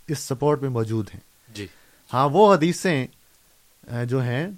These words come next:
Speaker 1: اس میں یہ پیغام ہے کہ ایک شخص نے آنا ہے جس کو اللہ تعالیٰ میری امت کا مسیح موعود بنائے گا، عیسیٰ بنائے گا۔ اس کا یہ مطلب نہیں کہ وہ بنی اسرائیل کا ہی نبی ہوگا۔ تو یہ وہ مراد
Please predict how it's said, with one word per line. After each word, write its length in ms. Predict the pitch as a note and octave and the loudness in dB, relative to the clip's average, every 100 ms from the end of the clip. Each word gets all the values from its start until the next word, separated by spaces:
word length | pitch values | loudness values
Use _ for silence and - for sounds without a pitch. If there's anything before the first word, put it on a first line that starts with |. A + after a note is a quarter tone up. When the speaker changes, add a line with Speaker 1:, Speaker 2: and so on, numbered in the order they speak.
| - _ _ | -18 _ _
Speaker 1:
اس 200 | E3 - | -8 -4
میں 120 | F3+ | -2
یہ 160 | E3+ D#3+ | 2 2
پیغام 420 | D3 B2+ A#2+ B2 | 0 0 -2 -2
ہے 160 | B2 C3 | -4 -4
کہ 120 | C3+ | -4
ایک 300 | C3 C#3+ C3+ | -2 -2 -2
شخص 320 | - F#3+ - | -2 -2 0
نے 120 | E3 | -2
آنا 280 | B2+ A#2+ A#2 | 0 0 -2
ہے 120 | C3 - | -4 -8
جس 200 | B2+ - | -10 -6
کو 80 | C#3 | -4
اللہ 120 | C3 | -2
تعالیٰ 320 | B2+ C3+ C#3 | -2 -2 -2
میری 340 | B2+ E3 G3 | 0 2 4
امت 340 | F3+ D3+ C#3+ - | 2 2 -2 0
کا 120 | B2+ | -2
مسیح 360 | A#2+ A2 B2+ A2+ | -2 -6 -8 -6
موعود 220 | G#2 G2 | -6 -8
بنائے 280 | G2 E2+ F2 | -10 -12 -14
گا، 60 | - | -12
عیسیٰ 200 | B2 A#2 | -10 -8
بنائے 240 | F#2+ E2 D2+ | -10 -12 -16
گا۔ 120 | - - - - - - - - - | -20 -20 -20 -20 -20 -20 -20 -20 -16
اس 140 | B2 - | -14 -4
کا 80 | C#3+ | 0
یہ 120 | F3+ | 2
مطلب 180 | E3 D#3+ | 2 0
نہیں 140 | G3 | 0
کہ 80 | F#3 | 2
وہ 320 | D#3 D#3 D3 | 4 6 4
بنی 220 | B2 C3+ | 2 -2
اسرائیل 400 | C3 C3 C#3+ D#3+ | -2 0 2 0
کا 220 | C#3 D3 | -2 -2
ہی 80 | C3 | -2
نبی 220 | A#2+ A2+ | -2 -4
ہوگا۔ 220 | G2+ F2+ - - - - - - - _ - _ - | -6 -10 -18 -20 -20 -20 -20 -20 -20 _ -20 _ -6
تو 180 | C#3+ C3+ | -2 2
یہ 420 | E3 G#3 F3 C#3 - - | 6 6 6 2 -2 -6
وہ 260 | C3 B2+ | -4 -2
مراد 320 | A#2+ A2+ G#2+ | -2 -2 -2